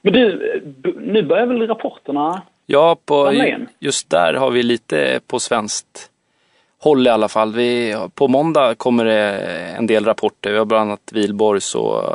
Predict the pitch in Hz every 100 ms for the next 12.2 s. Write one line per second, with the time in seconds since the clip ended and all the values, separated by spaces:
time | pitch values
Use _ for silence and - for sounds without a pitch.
0 | - - - - - - - 110 101 107
1 | - 101 101 98 104 - 101 - - -
2 | _ _ _ _ - 110 107 104 113 113
3 | 107 107 120 - 135 120 - 131 113 120
4 | 127 104 98 _ _ _ _ _ _ -
5 | 165 226 - 107 107 113 - 104 101 -
6 | - 113 127 127 120 120 113 - - -
7 | - _ _ _ - - 117 113 113 120
8 | - 113 110 107 - 107 101 _ _ _
9 | 135 120 113 - 110 123 120 110 104 123
10 | 117 123 113 - 107 - 104 113 117 -
11 | 101 101 _ - 120 113 - 107 - -
12 | 104